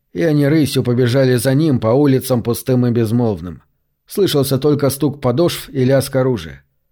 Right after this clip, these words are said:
Жители сейчас наверняка забились по домам и дрожат от страха. Тем проще будет их согнать в кучу,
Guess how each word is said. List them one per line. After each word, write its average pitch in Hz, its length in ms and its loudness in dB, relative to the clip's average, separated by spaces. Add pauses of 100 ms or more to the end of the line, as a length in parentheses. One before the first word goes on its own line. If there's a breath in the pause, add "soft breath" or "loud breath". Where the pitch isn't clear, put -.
(240)
Жители 165 500 0
сейчас 147 420 -2
наверняка 156 640 0
забились 131 500 0
по 127 120 -4
домам 147 400 0 (280 loud breath)
и 170 140 0
дрожат 131 420 0
от 113 140 -4
страха. - 420 -10 (560)
Тем 214 180 -2
проще 180 420 0
будет 143 280 0
их 135 100 0
согнать 135 380 0
в - 80 -16
кучу, 185 340 0